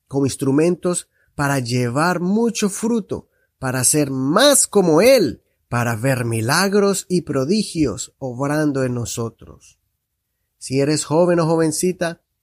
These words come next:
mi oración es que Dios te levante como un gran ejemplo entre tus amigos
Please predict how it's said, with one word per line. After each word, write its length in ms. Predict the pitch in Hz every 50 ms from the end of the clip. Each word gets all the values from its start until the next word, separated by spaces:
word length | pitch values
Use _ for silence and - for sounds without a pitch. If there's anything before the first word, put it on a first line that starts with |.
| _ _
mi 140 | - 151 156
oración 360 | 156 147 139 - 170 175 180
es 160 | 190 180 -
que 160 | - - 170 160
Dios 480 | 151 160 170 190 208 214 196 - -
te 120 | - 202 185
levante 500 | 175 170 165 180 196 196 196 196 185 -
como 300 | - 180 165 165 147 160
un 200 | 175 180 170 151
gran 400 | 165 170 180 190 202 220 226 220
ejemplo 680 | 208 190 165 208 220 226 220 190 - 185 180 175 175
entre 320 | 170 160 151 - 143 151 147
tus 260 | - 139 135 123 135
amigos 560 | 117 143 185 208 202 170 139 - - -